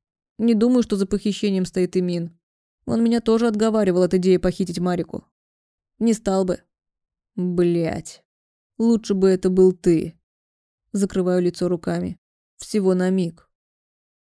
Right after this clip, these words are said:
Потом звоню начальнику службы безопасности, холодно обрисовываю ситуацию. «Погнали», предлагает Кирилл.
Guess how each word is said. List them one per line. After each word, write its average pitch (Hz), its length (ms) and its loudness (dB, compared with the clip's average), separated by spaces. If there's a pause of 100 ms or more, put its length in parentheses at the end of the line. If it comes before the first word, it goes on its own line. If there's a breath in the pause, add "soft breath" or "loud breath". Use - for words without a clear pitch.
Потом 220 280 -2
звоню 196 280 0
начальнику 190 520 -2
службы 185 360 0
безопасности, 185 720 -2
холодно 175 480 -2
обрисовываю 180 600 0
ситуацию. 180 720 -4 (1040)
«Погнали», 208 600 -2 (520)
предлагает 175 520 -2
Кирилл. 170 360 -4